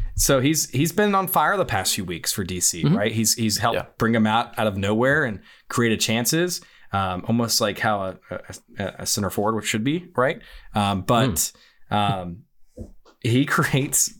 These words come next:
Speaker 1: what would be most likely the goal of the week this week and gets a bicycle kick goal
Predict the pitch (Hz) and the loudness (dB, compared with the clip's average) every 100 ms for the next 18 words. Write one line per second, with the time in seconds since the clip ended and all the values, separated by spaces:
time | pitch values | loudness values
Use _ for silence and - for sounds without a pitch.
0 | 120 120 117 110 113 110 113 113 110 110 | -2 0 2 2 2 2 2 2 0 0
1 | 110 98 110 104 127 107 117 - 95 - | -2 0 0 0 0 0 -4 -4 -2 -2
2 | 98 110 - - - - 123 131 120 113 | -2 -8 -10 -20 -12 -2 0 2 2 2
3 | 113 - 107 101 - 90 - - 107 92 | 0 0 -2 -4 -6 -10 -10 -4 -2 -2
4 | 90 - | -6 -14